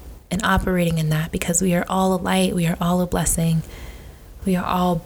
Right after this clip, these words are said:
beautiful. We just don't always recognize it or know it or take the time to actually feed that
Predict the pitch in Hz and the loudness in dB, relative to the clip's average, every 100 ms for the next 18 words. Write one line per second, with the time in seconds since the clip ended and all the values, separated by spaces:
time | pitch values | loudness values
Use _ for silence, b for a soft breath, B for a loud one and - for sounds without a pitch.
0 | - 196 196 185 170 170 160 160 165 170 | -4 -2 2 2 2 0 2 0 0 0
1 | - - - - - - 175 208 214 208 | 0 -2 -8 -8 -12 -4 0 2 4 2
2 | 190 180 - 165 175 175 170 - 160 160 | 2 -2 -4 0 0 2 0 0 0 2
3 | 160 160 160 170 180 165 156 - 175 - | 0 0 0 2 2 2 0 -2 -2 -2
4 | 151 - 175 180 170 - 165 170 - 175 | -4 -2 0 2 0 -2 -4 -2 -2 2
5 | 165 160 - B B B - - 202 196 | 2 2 -2 B B B -12 -4 0 0
6 | 190 170 160 156 | 0 0 0 0